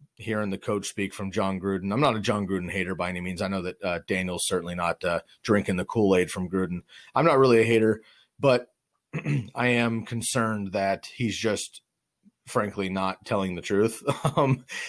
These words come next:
I think it's a little bit of a Pete Carroll syndrome here, where he's just kind of being overly optimistic on a team that really has no shot here. So if you need a spot start for the running back position, I would lean Doug Martin in standard leagues, and I would lean Jalen Richard in P P R leagues.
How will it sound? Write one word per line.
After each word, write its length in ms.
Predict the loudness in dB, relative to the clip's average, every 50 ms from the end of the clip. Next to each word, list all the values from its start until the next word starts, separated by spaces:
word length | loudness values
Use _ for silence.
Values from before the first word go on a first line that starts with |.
| -10 -6 -2
I 40 | 2
think 140 | 4 4 4
it's 100 | 6 6
a 40 | 6
little 160 | 6 6 6
bit 140 | 4 4 4
of 100 | 2 0
a 60 | -2
Pete 260 | 0 0 0 0 0
Carroll 260 | 2 2 2 2 2
syndrome 440 | 0 0 -2 -2 0 0 0 2 2
here, 220 | 2 2 2 2
where 160 | 2 2 0 0
he's 160 | -2 -2 -4
just 180 | -4 -6 -4
kind 140 | -4 -4 -6
of 100 | -6 -6
being 240 | -4 -4 -4 -4 -4
overly 340 | -4 -4 -4 -4 -2 -2 -2
optimistic 640 | -2 -4 -4 -6 -6 -4 -4 -4 -4 -6 -6 -6 -6
on 100 | -6 -6
a 80 | -6
team 240 | -6 -6 -4 -4 -4
that 120 | -4 -4
really 200 | -2 -2 -2 0
has 220 | 0 0 -2 -2 -2
no 120 | -4 -4
shot 340 | -4 -2 0 2 2 0 0
here. 180 | -2 -4 -4 -2
So 300 | 0 0 0 0 -2 -4 -10 -20 -20 -20 -20 _ _ _ _ _
if 120 | 2 4 6
you 100 | 6 6
need 180 | 6 6 6
a 60 | 6 4
spot 340 | 4 4 4 2 2 2
start 320 | 0 0 2 2 2 2 0
for 100 | -2 -2
the 100 | -2 -2
running 240 | -2 -4 -4 -4 -4
back 220 | -4 -4 -4 -6
position, 420 | -8 -6 -4 -4 -4 -4 -4 -4 -2 0
I 100 | 0 2
would 200 | 2 0 -2 -2
lean 460 | -4 -4 -2 -2 -2 -2 -4 -6 -8 _ _ _ _ _ _ _ _ _ _ _ _
Doug 180 | 4 4 4 4
Martin 560 | 4 4 4 4 4 2 0 -2 -2 -4 -6 -8
in 120 | -8 -6
standard 420 | -4 -2 0 0 0 0 0 0 0
leagues, 340 | 0 0 0 -2 -4 -6
and 120 | -6 -4 -2
I 60 | -2
would 160 | -2 -2 -2
lean 220 | -4 -2 -2 -2 -2
Jalen 380 | -4 -4 -2 -2 -4 -4 -4
Richard 420 | -6 -6 -4 -2 0 0 0 0 -2
in 120 | -6 -8
P 180 | -8 -8 -8 -6
P 140 | -4 -2
R 160 | -2 -2 -2 -2
leagues. 380 | -2 -4 -6 -6 -8 -10 -10